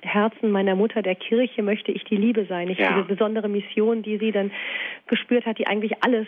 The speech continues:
Speaker 1: sein wollte, gerne Missionarin, gerne, äh, predigen,
Speaker 2: Mhm.
Speaker 1: gerne Beichte hören, was weiß ich was alles. Also so hat er auch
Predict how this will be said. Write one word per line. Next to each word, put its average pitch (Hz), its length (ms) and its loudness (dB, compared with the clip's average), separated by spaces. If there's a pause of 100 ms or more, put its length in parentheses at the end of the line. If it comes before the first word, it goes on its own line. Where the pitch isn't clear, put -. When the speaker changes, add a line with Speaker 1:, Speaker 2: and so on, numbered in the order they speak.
Speaker 1:
sein 202 280 0
wollte, 208 460 2
gerne 202 320 2
Missionarin, 202 920 2
gerne, 190 600 2
äh, 196 80 2
predigen, 202 680 0
Speaker 2:
Mhm. - 40 -4
Speaker 1:
gerne 196 680 2
Beichte 196 420 0
hören, 190 200 0
was 180 160 -8
weiß 202 80 -10
ich - 140 -4
was 196 140 0
alles. 196 280 0
Also 185 260 0
so 190 120 0 (100)
hat 208 160 -2
er 196 60 0
auch - 100 -4